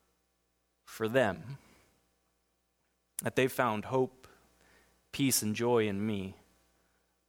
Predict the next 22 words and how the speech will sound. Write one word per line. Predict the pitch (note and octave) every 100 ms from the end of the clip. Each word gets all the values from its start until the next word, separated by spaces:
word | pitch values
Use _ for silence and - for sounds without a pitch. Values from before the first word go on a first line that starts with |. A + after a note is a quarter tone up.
| _ _ _ _ -
And | A2+
so, | A#2+
John, | C3
the | B2+
question | C#3+ C3+ B2+
for | A2+ G#2+
you | A2 C#3
now | A#2 G#2 G2
is, | F#2 F#2+ - - - _ _ _ _ _ _ _ _ _ _ _ _
who | D3+
do | C3
you | A#2+ D3 B2+
say | - G#2 F2+ C2+ B2 B2 - _ _ _ _ _ _ _ _ _ _ _ _ _ -
that | A2
I | G#2 G#2
am? | F#2+ F2 - G#2+ - - _ _ _ _ _ _ _ _ _ _ _ _ _ _ _ _ _ _ _ - - _
John | C3+ B2
had | A#2 G#2+
a | G2+ G2 _ -
choice | - A#2+ A2 - - - - - -
to | A2
make. | G#2 F#2 - -